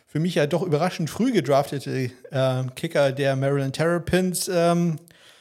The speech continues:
hat ein achtundvierzig Yard Field Goal probiert, der ich es, äh, links vorbeiging und insgesamt ist er jetzt aus dem Kopf, ohne dass ich die Zahlen vor mir habe, ich glaube jetzt drei von sieben. Ähm, hat bisher allerdings auch, mh,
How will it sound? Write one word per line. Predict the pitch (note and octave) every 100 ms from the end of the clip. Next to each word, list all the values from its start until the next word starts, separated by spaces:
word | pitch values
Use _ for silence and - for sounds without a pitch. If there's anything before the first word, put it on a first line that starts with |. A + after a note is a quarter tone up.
| _ _ _
hat | C3+ - -
ein | E3+
achtundvierzig | D#3 - D3+ D#3+ D3
Yard | D3 D3
Field | B3
Goal | B3 D3
probiert, | C#3+ D3+ E3 D#3
der | D#3
ich | E3
es, | F3 - -
äh, | E3+
links | E3 F#3+ C4 - -
vorbeiging | - F3 F3 C4+ F3+ F3 G3+
und | D#3+ E3+ E3
insgesamt | E3+ - D3 E3 F3+ F3+ -
ist | G3+ -
er | E3+ F3+ F3
jetzt | E3+ E3+ -
aus | F3+ G3
dem | F3+ F3+ -
Kopf, | - B3 - G3+
ohne | F#3+ F3+
dass | E3
ich | D#3
die | E3 E3
Zahlen | E3+ E3+
vor | E3+
mir | E3+
habe, | E3+
ich | D3
glaube | D#3+
jetzt | D#3+ - -
drei | C3+ F3+
von | G#3 F#3 F3+
sieben. | C#3+ E3 G3+ B2 - - - - - _ -
Ähm, | D3 D#3+ D3
hat | - -
bisher | F3 E3+ F3
allerdings | E3 D#3+ E3 -
auch, | D3+ D#3+ - -
mh, | E3 D#3+ E3 D#3+ C#3